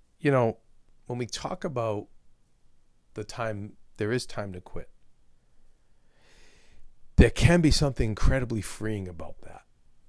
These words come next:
Okay. And so there's the times you quit. By the way, it's, I know so many people quit really good jobs, and they're so excited for a month. They're sleeping late. They, they don't, no one's bothering them or whatever. And then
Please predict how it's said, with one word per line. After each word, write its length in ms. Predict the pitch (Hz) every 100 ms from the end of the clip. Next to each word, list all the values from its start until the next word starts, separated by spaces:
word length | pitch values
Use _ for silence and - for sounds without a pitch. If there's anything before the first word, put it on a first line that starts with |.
| - - 113
Okay. 480 | 101 113 110 104 110
And 320 | 104 104 107 _ 180 - -
so 180 | -
there's 220 | 123 147 -
the 80 |
times 360 | 165 151 147 123
you 60 | 127
quit. 400 | - 120 113 - -
By 120 | 123
the 60 |
way, 80 | 101
it's, 280 | 95 - - -
I 60 |
know 100 | 110
so 160 | 101 107
many 100 | 107
people 280 | - 104 95
quit 220 | - 95
really 240 | 104 95 95
good 180 | 98
jobs, 500 | 98 90 101 127 - - - - - - - - -
and 160 | 113 101
they're 100 | 95
so 220 | - 107
excited 380 | 104 101 101 98
for 100 | 101
a 60 |
month. 340 | 98 95 98 - -
They're 100 | -
sleeping 460 | - 107 95 104 127
late. 340 | 165 160 151 - - - - - - -
They, 220 | - 98 95 - -
they 140 | 101
don't, 200 | 95 95 -
no 140 | 107 95
one's 180 | 95
bothering 420 | 87 143 139 139 131
them 160 | 127
or 60 | 110
whatever. 320 | 113 120 110
And 220 | 107 98
then 320 | 101 98 98